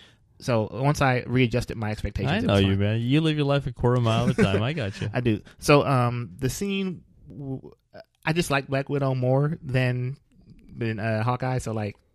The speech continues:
Speaker 1: I would prefer her to survive. <laughs>
Speaker 2: <laughs>
Speaker 1: And I wanna look at her on screen more than him. <laughs>
Speaker 2: Well, I think, so this movie did a lot for Hawkeye, I think, as far as, like, ma-, making that character more interesting.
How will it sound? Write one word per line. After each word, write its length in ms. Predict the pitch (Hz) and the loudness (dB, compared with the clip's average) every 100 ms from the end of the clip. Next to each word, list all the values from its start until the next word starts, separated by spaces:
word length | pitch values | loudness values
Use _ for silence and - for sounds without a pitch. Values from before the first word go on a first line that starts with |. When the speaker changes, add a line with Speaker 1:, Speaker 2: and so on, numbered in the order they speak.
| _ _ | _ _
Speaker 1:
I 120 | - | -2
would 120 | 113 - | -2 0
prefer 260 | 113 113 | 0 0
her 100 | 117 | 0
to 100 | 110 | -2
survive. 320 | 107 117 123 247 226 - - | -2 0 2 2 -2 -2 6
<laughs> 320 | 160 170 165 | 6 8 4
Speaker 2:
<laughs> 0 | - | 4
Speaker 1:
And 100 | 110 | 2
I 40 | |
wanna 160 | 123 120 | 2 2
look 160 | 127 | 4
at 80 | 117 | 8
her 180 | 131 123 | 8 8
on 100 | 127 | 6
screen 260 | - 131 127 | 4 2 4
more 100 | 123 | 2
than 120 | 123 | 6
him. 180 | 156 - 330 285 | 6 4 -2 -6
<laughs> 200 | - 233 | -4 2
Speaker 2:
Well, 180 | 170 160 | 4 6
I 120 | 151 | 4
think, 240 | 190 185 - _ _ - | 4 0 -4 _ _ -8
so 160 | 135 139 | 0 4
this 200 | 180 214 | 4 4
movie 200 | 139 113 | 4 4
did 240 | 110 113 | 4 2
a 40 | 101 | 2
lot 280 | 104 113 - | 0 0 -2
for 140 | 101 | -6
Hawkeye, 360 | 113 107 98 98 | -6 -6 -4 -4
I 20 | |
think, 240 | 110 101 104 | -4 -6 -8
as 140 | 98 | -2
far 160 | 110 101 | 0 0
as, 100 | 98 | 0
like, 140 | 98 | -4
ma-, 200 | 104 110 - | -2 -4 2
making 260 | 135 - 120 | 2 2 0
that 160 | 104 | -2
character 500 | - 107 104 104 104 - _ _ _ - | -2 -6 -4 -4 -4 -8 _ _ _ -2
more 200 | 117 110 | 0 0
interesting. 540 | 107 107 101 98 101 | -2 -6 -8 -6 -8